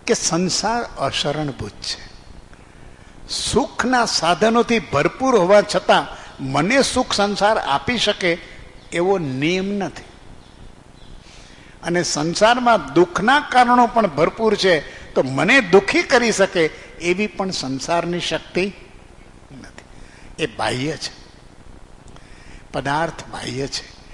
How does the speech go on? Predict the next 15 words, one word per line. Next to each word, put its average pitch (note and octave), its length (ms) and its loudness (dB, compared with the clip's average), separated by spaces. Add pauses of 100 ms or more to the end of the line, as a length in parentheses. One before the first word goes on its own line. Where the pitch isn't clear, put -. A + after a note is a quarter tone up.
(380)
પરિસ્થિતિ D#3+ 720 -4
બાહ્ય C3 460 -4
છે, - 320 -12 (580)
સ્થિતિ D3 400 -6
સંયોગો E3+ 580 0
બાહ્ય C3+ 480 -2
છે, - 360 -10 (440)
મારા C3 260 -6
સ્વભાવમાં C#3 720 -6
નથી. - 240 -16 (1160)
મારે C3+ 260 -4
તો D3 180 -4
એનો C#3+ 200 -2
માત્ર C3 360 -6
સંયોગ C#3+ 480 -2